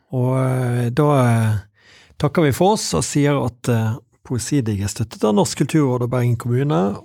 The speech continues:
og bak spakene der borte sitter Andreas Gravdal som vanlig, og det er bare å gå inn og så høre på noen av de andre programmene. Det ligger flere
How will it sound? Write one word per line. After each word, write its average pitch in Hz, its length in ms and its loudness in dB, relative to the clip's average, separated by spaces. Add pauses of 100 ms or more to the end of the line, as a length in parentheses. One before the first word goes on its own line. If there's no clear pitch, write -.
(140)
og 123 420 2 (680)
bak - 460 0
spakene 123 600 0
der 120 100 2
borte 107 300 -2
sitter 120 280 -2
Andreas 110 400 -2
Gravdal 135 560 0
som 127 180 -2
vanlig, 139 460 2
og 139 480 2 (320)
det - 80 -4
er 139 40 -4
bare 165 160 2
å 165 40 2
gå 160 120 4
inn 160 140 4
og 127 80 2
så 139 140 2
høre 127 260 4
på 123 160 -2
noen 123 220 2
av 117 80 2
de 107 80 0
andre 110 480 2 (500)
programmene. 165 580 2
Det 143 160 2
ligger 131 300 0
flere 104 540 0